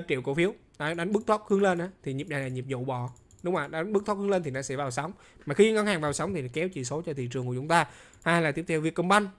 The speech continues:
đấy, cũng tăng thôi. Nhưng mà đánh á, thì vẫn xoay quanh, à, những cái cổ phiếu á. Một á,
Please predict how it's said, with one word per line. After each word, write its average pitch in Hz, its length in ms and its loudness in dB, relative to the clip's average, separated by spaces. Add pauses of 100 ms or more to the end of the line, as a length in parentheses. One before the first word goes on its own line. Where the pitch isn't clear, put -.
(140)
đấy, 185 140 -6
cũng 180 140 -10
tăng 185 180 -4
thôi. 180 220 -2
Nhưng 190 100 -2
mà 160 100 0
đánh 165 180 4
á, 269 180 0
thì 160 80 -4
vẫn 143 160 -4
xoay 170 160 -2
quanh, 165 340 -2
à, 151 100 -4
những 135 180 -4
cái 151 100 -6
cổ 139 160 -2
phiếu 165 220 2
á. 220 100 6 (340)
Một 165 180 6
á, 214 140 8